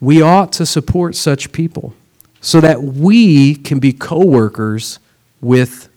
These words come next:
the truth." In this being the shortest letter from the Apostle John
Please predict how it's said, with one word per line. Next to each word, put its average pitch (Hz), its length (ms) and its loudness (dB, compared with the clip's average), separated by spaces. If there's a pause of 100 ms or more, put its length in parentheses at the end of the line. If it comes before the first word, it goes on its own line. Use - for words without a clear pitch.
(180)
the 120 100 -4
truth." - 520 -10 (1900)
In 202 140 2
this - 500 2
being 240 520 2
the 190 100 2
shortest 240 580 2
letter 127 460 0 (480)
from 190 260 2
the 170 120 6
Apostle 170 600 -2
John 117 540 -4